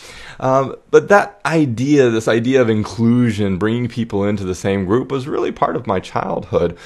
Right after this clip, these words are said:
Uh, my parents would really encourage me and try to, uh, help me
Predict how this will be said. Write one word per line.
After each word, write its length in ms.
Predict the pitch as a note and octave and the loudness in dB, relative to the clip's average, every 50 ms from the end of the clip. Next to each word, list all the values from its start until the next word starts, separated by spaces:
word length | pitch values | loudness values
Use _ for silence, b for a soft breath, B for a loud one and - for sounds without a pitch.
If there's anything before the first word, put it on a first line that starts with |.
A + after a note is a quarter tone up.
| B B B B B B | B B B B B B
Uh, 140 | - G#2 G#2 | -6 -4 0
my 140 | G#2+ A2+ A2 | 0 0 0
parents 320 | - - D3+ C#3+ C3+ - | 0 0 0 0 0 -2
would 80 | B2+ A2+ | -4 -4
really 240 | A#2+ C3+ C3+ C3+ B2+ | -2 -2 -2 -2 -2
encourage 680 | A#2+ A#2 A#2 - - - A#2 A#2 A#2 A#2 A#2 G2 F#2 | -2 -4 -6 -6 -4 -2 2 2 2 2 0 -2 -4
me 220 | F#2+ F#2+ F#2 F2+ | -4 -2 -2 -2
and 120 | F2+ F2 E2+ | -2 -4 -4
try 300 | - - - F#2+ F#2+ F#2+ | -6 -4 -2 -2 0 -2
to, 460 | F#2 - - G2+ F#2 F2+ F#2 F2+ F2+ | -2 -4 -6 -6 -4 -2 0 0 0
uh, 220 | F2 F2 F2 F2 | 0 0 -2 -4
help 380 | E2+ - - B2 A#2+ A2+ - - | -6 -8 -6 -4 -4 -4 -4 -4
me 340 | G#2+ F#2+ F#2+ F#2 F#2 F#2 | -4 -2 -2 -2 -2 -4